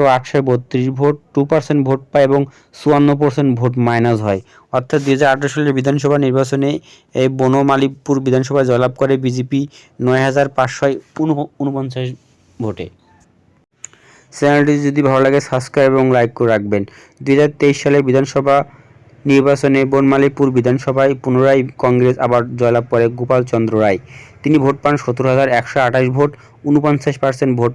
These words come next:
পায় এবং সাতচল্লিশ পার্সেন্ট ভোট বৃদ্ধি পায় এবং বিজেপি এখানে ভোট পায় পনেরো হাজার সাতশো ঊনষাট ভোট, পঁয়তাল্লিশ পার্সেন্ট ভোট পায় এবং চোদ্দ পার্সেন্ট বিজেপির ভোট কমে যায়।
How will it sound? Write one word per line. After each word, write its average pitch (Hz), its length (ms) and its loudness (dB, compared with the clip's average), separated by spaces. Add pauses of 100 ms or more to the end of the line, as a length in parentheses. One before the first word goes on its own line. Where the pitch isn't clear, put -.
পায় 143 180 2
এবং 131 220 0
সাতচল্লিশ 143 540 -4
পার্সেন্ট 131 320 0
ভোট 113 140 0
বৃদ্ধি 117 340 -2
পায় 98 200 0 (420)
এবং 135 220 2
বিজেপি 143 400 -2
এখানে 143 320 0 (400)
ভোট 131 240 0
পায় 135 200 2
পনেরো 131 340 0
হাজার 135 200 0
সাতশো 131 420 -6
ঊনষাট 135 460 -4
ভোট, 147 240 -2 (420)
পঁয়তাল্লিশ 139 400 0
পার্সেন্ট 131 360 -2
ভোট 113 220 -4
পায় 101 160 -2 (380)
এবং 127 200 0
চোদ্দ 135 280 -2
পার্সেন্ট 135 320 -2 (120)
বিজেপির 123 300 -4
ভোট 120 280 -6
কমে 123 220 2
যায়। 101 200 -2